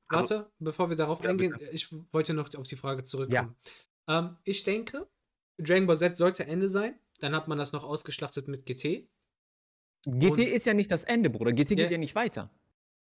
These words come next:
Speaker 1: Ja, ja,
Speaker 2: G T
Speaker 1: warte
Speaker 2: ist
Speaker 1: mal.
Speaker 2: eine ganz andere Geschichte.
Speaker 1: Ja,
Speaker 2: Du
Speaker 1: ja,
Speaker 2: musst dir
Speaker 1: das ist
Speaker 2: vorstellen, Bruder, du musst dir vorstellen,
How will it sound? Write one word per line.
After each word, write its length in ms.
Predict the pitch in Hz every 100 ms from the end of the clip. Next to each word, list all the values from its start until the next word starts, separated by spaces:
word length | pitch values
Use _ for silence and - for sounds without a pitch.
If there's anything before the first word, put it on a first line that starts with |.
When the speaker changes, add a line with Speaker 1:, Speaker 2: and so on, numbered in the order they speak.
| _ _ _
Speaker 1:
Ja, 80 | 156
ja, 100 | 175
Speaker 2:
G 40 |
T 60 | 156
Speaker 1:
warte 140 | 170
Speaker 2:
ist 160 | 220 -
Speaker 1:
mal. 80 | 180
Speaker 2:
eine 140 | 151
ganz 240 | 135 165 160
andere 260 | 151 127
Geschichte. 320 | 98 - 123
Speaker 1:
Ja, 60 | 180
Speaker 2:
Du 60 | 196
Speaker 1:
ja, 60 |
Speaker 2:
musst 120 | 202
dir 40 | -
Speaker 1:
das 60 | 190
ist 140 | 247
Speaker 2:
vorstellen, 260 | 196 220 190
Bruder, 380 | 196 226 269 _ _ _
du 60 | -
musst 160 | 160 175
dir 60 |
vorstellen, 500 | - 226 226 220 214